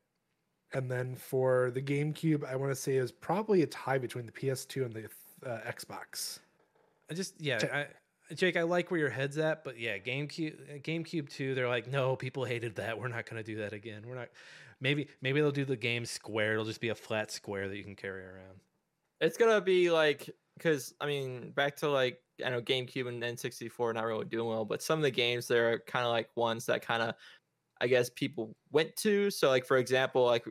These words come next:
Speaker 3: Zelda, Ocarina of Time, Majora's Mask came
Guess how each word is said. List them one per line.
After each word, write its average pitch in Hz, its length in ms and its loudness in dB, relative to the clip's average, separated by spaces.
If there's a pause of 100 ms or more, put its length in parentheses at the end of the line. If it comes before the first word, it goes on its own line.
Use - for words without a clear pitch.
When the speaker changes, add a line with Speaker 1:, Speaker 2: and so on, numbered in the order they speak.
(360)
Speaker 3:
Zelda, 131 420 2 (500)
Ocarina 131 340 0
of 123 80 -4
Time, 131 220 0
Majora's 120 380 0
Mask 127 300 0
came 120 400 -6